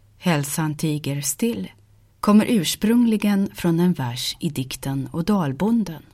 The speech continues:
av poeten Erik Gustav Geijer.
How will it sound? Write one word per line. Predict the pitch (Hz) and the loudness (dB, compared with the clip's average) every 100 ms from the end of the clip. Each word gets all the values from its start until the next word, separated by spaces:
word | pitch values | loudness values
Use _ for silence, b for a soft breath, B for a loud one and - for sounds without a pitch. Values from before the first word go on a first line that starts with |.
| _ _ | _ _
av | 165 143 | -2 -2
poeten | 139 175 151 131 - 147 - | -2 -2 -2 -4 -4 -4 -2
Erik | 156 131 123 - - | -4 -4 -4 -8 -10
Gustav | - 156 - 147 131 | -6 -4 -4 -6 -6
Geijer. | 143 156 180 139 - | -4 -6 -6 -10 -14